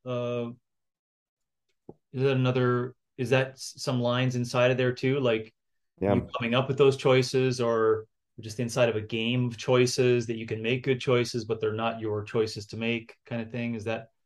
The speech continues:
Speaker 1: what
Speaker 2: Yeah.
Speaker 1: what I'm sensing from that? Yeah.
Speaker 2: Yeah. I mean, I think we talked about this on one other episode, but,
Speaker 1: Yeah.
Speaker 2: uh,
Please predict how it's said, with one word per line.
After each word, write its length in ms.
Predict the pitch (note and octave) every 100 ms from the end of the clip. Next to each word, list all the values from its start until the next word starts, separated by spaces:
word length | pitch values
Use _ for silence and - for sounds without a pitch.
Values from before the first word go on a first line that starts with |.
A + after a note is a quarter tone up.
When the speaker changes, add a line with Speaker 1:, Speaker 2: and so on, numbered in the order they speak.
| _ _ _ _ _
Speaker 1:
what 140 | F#2+ G#2
Speaker 2:
Yeah. 240 | A#2+ G2 - - -
Speaker 1:
what 100 | G#2+
I'm 60 |
sensing 280 | G#2+ G#2+ A2+
from 160 | A#2 A2+
that? 180 | A2
Yeah. 160 | G#2 G#2 G#2+ _ -
Speaker 2:
Yeah. 280 | A2 F2+ F2
I 40 |
mean, 500 | E2+ F#2 F2+ F2+ C#2+
I 80 | F2
think 140 | G2+
we 80 | F#2
talked 220 | F2 F2 F2
about 200 | E2+ E2+
this 180 | E2
on 160 | E2 D#2+
one 140 | D#2+
other 220 | D#2+ D#2+ D#2+
episode, 440 | D#2+ - D#2+ D#2
but, 160 | D#2 -
Speaker 1:
Yeah. 80 | C#2+
Speaker 2:
uh, 400 | D2+ D2 C#2+